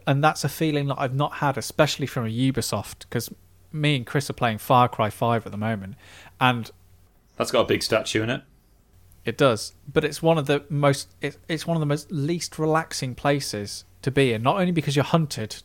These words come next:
Speaker 1: twenty-four seven constantly, but also because you turn a corner, there's also, and, like, me and Chris are just trying to do missions, but it's like, "Oh, oh, what, what, right, we just passed this, right, we might as well just do this, or we're going off the way to do this, and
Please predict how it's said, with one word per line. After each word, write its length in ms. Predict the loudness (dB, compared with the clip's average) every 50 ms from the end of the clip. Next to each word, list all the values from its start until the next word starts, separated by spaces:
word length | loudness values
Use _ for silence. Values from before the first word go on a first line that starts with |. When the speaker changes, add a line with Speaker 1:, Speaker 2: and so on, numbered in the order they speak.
| _
Speaker 1:
twenty-four 400 | -8 -6 -6 -6 -4 -4 -6 -6
seven 300 | -4 -4 -4 -4 -6 -6
constantly, 600 | -6 -4 -4 -4 -4 -6 -14 -16 -16 -16 -16 -16 -16 -20 -20 -20 -20 -10 -2
but 80 | 2
also 240 | 2 2 4 2 0
because 320 | 0 0 0 0 0 0 -2
you 60 | -4
turn 280 | -2 0 0 0 0
a 40 | 0
corner, 420 | -2 2 4 6 6 6 6 4 4
there's 180 | 2 2 4
also, 320 | 2 2 0 0 -2 -4 -4 -6 -12 -20 -20 -8 -4 -2
and, 80 | 0
like, 180 | 0 0 0 -2
me 120 | -2 -2 -2
and 80 | -2
Chris 200 | -2 -2 -2 -2
are 40 | -2
just 180 | -4 -4 -4 -4
trying 260 | -2 2 2 2 2
to 80 | 0 0
do 140 | 0 0 2
missions, 440 | 2 0 0 0 -2 -2 -4 -4 -6
but 120 | -6 -6
it's 140 | -6 -2 0
like, 220 | 0 0 0 2 6
"Oh, 220 | 6 6 6 4 2 2
oh, 200 | 4 4 4 4 4
what, 260 | 4 4 4 4 6
what, 240 | 6 6 6 6 6
right, 160 | 6 6 6
we 80 | 6 4
just 220 | 0 0 0 2
passed 280 | 2 2 2 2 2 2
this, 260 | 2 2 2 2 2
right, 160 | 2 2 4
we 40 | 4
might 140 | 2 2 2
as 80 | 2
well 120 | 2 0 2
just 260 | 2 -2 -4 0 2
do 120 | 2 4
this, 280 | 4 4 2 2 2 0
or 100 | -2 0
we're 80 | 0
going 240 | 0 0 0 0 0
off 140 | -2 -2 -2
the 80 | 0 2
way 180 | 2 2 2
to 140 | 0 -4 -6
do 180 | -4 -2 0 2
this, 300 | 2 0 0 -2 -4 -6
and 100 | -8